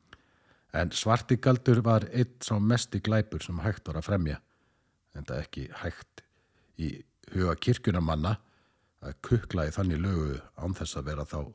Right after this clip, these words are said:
þegar búinn að selja sál sína djöflinum eða gera svokallaðan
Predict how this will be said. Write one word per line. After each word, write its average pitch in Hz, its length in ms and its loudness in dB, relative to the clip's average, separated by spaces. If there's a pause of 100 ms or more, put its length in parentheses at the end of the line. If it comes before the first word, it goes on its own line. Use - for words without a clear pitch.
(240)
þegar 92 420 0
búinn 76 240 -4
að 65 80 -6
selja 80 320 0
sál 101 300 0
sína 73 260 -6
djöflinum 87 400 0 (1120)
eða 69 300 -6
gera 76 260 -4
svokallaðan 71 560 -6